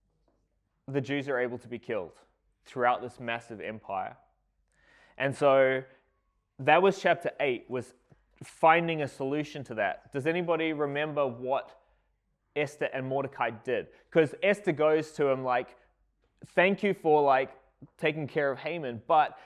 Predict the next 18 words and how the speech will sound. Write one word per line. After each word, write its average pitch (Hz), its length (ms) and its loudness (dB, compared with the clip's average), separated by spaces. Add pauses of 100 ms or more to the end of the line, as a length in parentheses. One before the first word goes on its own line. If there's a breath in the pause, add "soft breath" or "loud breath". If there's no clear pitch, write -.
there's 151 200 2
still 180 220 0
this 160 140 0
problem 139 320 -2
of 117 140 -6
the 127 100 -2
law. 127 420 0 (180 loud breath)
In 143 120 -4
eleven 156 340 0
months' 143 260 -6
time, 135 440 -2
my 139 140 -2
people 165 440 -8
are 123 60 -4
still 147 220 -8
gonna 131 180 -6
be 110 80 -8
killed." 104 420 -4